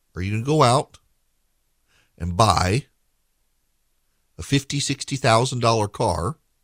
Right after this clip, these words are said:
or get a used gas-powered model for fifteen to twenty thousand? Get a junk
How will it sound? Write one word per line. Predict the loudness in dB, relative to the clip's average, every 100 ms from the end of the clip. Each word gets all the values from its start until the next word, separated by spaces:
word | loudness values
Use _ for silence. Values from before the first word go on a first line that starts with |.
| _ _ _ _ _ _ _ _ _ _ _
or | -2 -2
get | 2 2
a | 2
used | 0 0 2 2 0 -4 -10 _ _ _ _ _ _ _ _ _ _ _ _ _ _ -16
gas-powered | -2 0 0 0 0 2 2 2
model | 0 -2 -4 -6 -10 _ _ _ _ _ _ _ _ _ _ _
for | -12
fifteen | -4 -4 -4 -6
to | -4
twenty | -2 -2
thousand? | 0 0 0 -4 -8 -12 _ _ _ _ _ _ _ _ _ _ _ _ _ _ _ _ _ _ _ _ -2
Get | 0
a | 0
junk | 2 2 0 -16